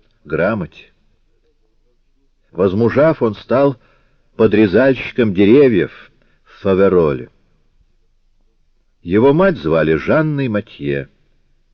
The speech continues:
отца Жаном Вальжаном или Влажаном.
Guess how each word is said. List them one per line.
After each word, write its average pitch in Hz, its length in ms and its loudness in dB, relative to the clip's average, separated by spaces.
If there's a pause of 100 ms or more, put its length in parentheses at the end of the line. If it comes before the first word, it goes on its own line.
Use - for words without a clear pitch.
(260)
отца 127 640 -4
Жаном 143 480 -2
Вальжаном 78 760 -4 (400)
или 101 500 0
Влажаном. 73 960 -8